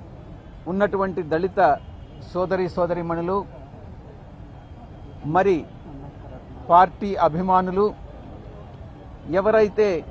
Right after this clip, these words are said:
బాబాసాహెబ్ అంబేద్కర్ గారి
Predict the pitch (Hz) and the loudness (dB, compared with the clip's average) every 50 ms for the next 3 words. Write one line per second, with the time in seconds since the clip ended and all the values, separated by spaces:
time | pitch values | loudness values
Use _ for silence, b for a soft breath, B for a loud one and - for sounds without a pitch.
0 | - - - - - - - - - - - - - - - - - - - - | -12 -14 -16 -16 -16 -16 -16 -16 -16 -16 -16 -16 -16 -14 -14 -14 -16 -16 -16 -16
1 | - - - - 123 156 175 196 185 226 226 214 - 214 202 185 190 202 202 180 | -16 -14 -6 0 4 6 6 8 8 8 8 8 8 6 4 4 4 0 -2 -4
2 | - - - 165 170 185 185 202 196 - - 196 185 175 190 185 180 185 180 | -4 -6 -4 -4 -2 -2 -2 -2 -2 -2 -4 -4 0 2 4 4 4 4 2